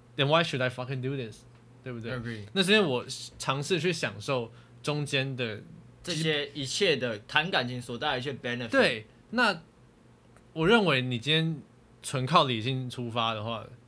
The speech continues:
Speaker 1: 你把感性抽掉，你的，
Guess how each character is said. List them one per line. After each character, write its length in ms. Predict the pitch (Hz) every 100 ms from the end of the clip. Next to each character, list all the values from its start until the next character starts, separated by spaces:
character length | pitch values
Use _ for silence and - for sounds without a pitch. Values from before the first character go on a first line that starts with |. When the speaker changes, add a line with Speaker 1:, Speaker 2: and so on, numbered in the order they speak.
| _ -
Speaker 1:
你 100 | 139
把 220 | 139 139
感 200 | 139 120
性 200 | 113 147
抽 240 | 113 117 120
掉， 280 | 123 113 - - - - - - - - - - - - -
你 400 | 143 127 113 107 110
的， 480 | 127 117 110 107